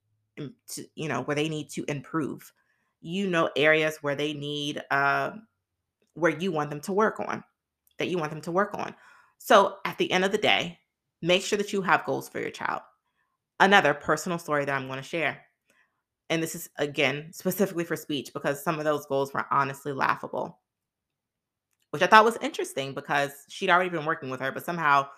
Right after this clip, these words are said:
when we switched the I E P, it was like the goals no longer made <laughs> sense. It was like it was for another child or something. One of her goals was to speak in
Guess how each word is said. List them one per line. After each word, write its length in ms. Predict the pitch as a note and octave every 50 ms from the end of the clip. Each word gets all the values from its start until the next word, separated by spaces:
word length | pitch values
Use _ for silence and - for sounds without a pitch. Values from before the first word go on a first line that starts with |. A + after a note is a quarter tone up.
| - _ _ _
when 120 | - F3+ F3
we 80 | E3+
switched 300 | E3+ - - C4 B3+ -
the 100 | - -
I 180 | - D#3 D3+ D3+
E 40 | D3+
P, 300 | - - - F#3+ D#3+ B2+
it 80 | B2+ D3+
was 160 | D3+ D3 -
like 240 | D3 C#3+ C#3 C3 - - -
the 100 | - D3
goals 280 | - D#3 D3+ C#3 D3 D3
no 100 | D3+ C#3
longer 220 | C3 A#2+ B2 A#2+
made 220 | A#2 B2+ B2 - -
<laughs> 0 |
sense. 440 | - - A3+ - - - - - - _ - - - - - _ _ -
It 20 | D#3+
was 100 | F3 E3
like 100 | F3 D#3
it 40 |
was 80 | D3+ D3+
for 160 | - E3+ D#3+
another 220 | D3 C3 B2 A#2 -
child 360 | - - - F3+ G3 F3+ -
or 60 | -
something. 420 | - - - - - - - - - _ _ _ _ _ _ _ _ _
One 220 | - F3 G3+ G#3
of 80 | A3 -
her 160 | - C4 A3
goals 420 | - G#3 G3 F#3+ F#3+ F#3+ F#3+ -
was 300 | F3 E3+ E3+ E3+ - -
to 80 | - F3+
speak 460 | - - - - F#3+ F#3+ F#3+ - - _
in 200 | D#3+ D#3 D3+ D3